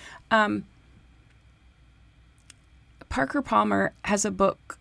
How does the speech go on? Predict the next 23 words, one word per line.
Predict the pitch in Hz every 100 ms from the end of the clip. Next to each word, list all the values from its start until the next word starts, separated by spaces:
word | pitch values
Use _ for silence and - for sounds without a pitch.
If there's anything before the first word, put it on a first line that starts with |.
| _ -
called | 208
A | 202
Hidden | 190 190
Wholeness, | 185 180 185 175 -
and | 208
there's | 214 208
a |
quote, | 220 - 254 208
and | 202
I'm | 196
gonna | 196 202
misquote | 220 - 247 202
it, | - -
but | 185
he | 170 233
says | - 240
something | - 220 240 208
like, | 196 185 - - - - -
"The | 233
reason | 226 262 294 320 330 330 - - - -
that | 214 208 190
we | 196 208 208 - - - - -
overdo | 220 226 220 208 190 - 220 226 247 247